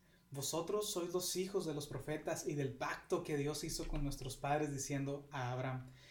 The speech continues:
"En tu simiente serán benditas todas las familias de la tierra".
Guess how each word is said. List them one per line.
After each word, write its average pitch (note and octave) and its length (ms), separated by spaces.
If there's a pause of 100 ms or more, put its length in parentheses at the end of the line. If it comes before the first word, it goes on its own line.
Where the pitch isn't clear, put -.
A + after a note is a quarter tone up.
(240)
"En C3 140
tu C3+ 120
simiente D#3 640
serán C#3+ 280
benditas C#3+ 600
todas D#3 440
las C#3 120
familias C3 440
de B2 100
la A#2+ 140
tierra". B2+ 380